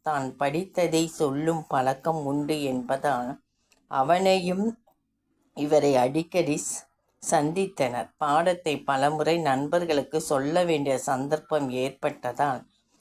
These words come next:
பாடம் முழுவதும் இவருக்கு மனப்பாடமாயிற்று. பேராசிரியர்களிடம் மாணவர்கள் சென்றால் இவரிடம் மாணவர்களை அனுப்பும் பழக்கமும் ஏற்பட்டது.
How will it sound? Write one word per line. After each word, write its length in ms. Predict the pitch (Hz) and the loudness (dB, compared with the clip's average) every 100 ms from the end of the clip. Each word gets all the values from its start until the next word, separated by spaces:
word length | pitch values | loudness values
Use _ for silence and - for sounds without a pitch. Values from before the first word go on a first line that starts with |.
| _ _ | _ _
பாடம் 520 | 139 127 135 170 170 | 0 2 4 2 0
முழுவதும் 600 | 143 139 156 160 160 208 | -2 0 0 0 -2 -6
இவருக்கு 480 | - 143 135 131 - | -6 -2 0 -2 -6
மனப்பாடமாயிற்று. 1300 | 160 135 131 160 - 175 156 131 123 117 113 - 117 - _ _ _ _ _ _ _ - | -2 0 0 -2 -2 -2 -2 -4 -8 -8 -10 -10 -14 -14 _ _ _ _ _ _ _ -2
பேராசிரியர்களிடம் 1300 | 190 220 269 233 170 - 170 156 147 151 147 151 156 | 4 4 6 4 4 2 2 4 2 0 2 0 0
மாணவர்கள் 720 | 139 139 165 170 160 156 147 | 0 2 2 0 0 -2 0
சென்றால் 540 | 156 135 143 143 143 | -2 -2 -2 0 0
இவரிடம் 540 | 156 139 147 151 147 143 | -2 -2 0 2 0 0
மாணவர்களை 800 | 139 139 165 160 147 139 127 139 | 0 0 0 -2 0 0 0 -2
அனுப்பும் 580 | 147 139 151 - 170 | -2 -2 -4 -4 -8
பழக்கமும் 680 | - 131 127 - 127 123 156 | -2 -2 -2 -4 -8 -6 -6
ஏற்பட்டது. 640 | 139 120 - 123 - - | -6 -8 -8 -18 -16 -18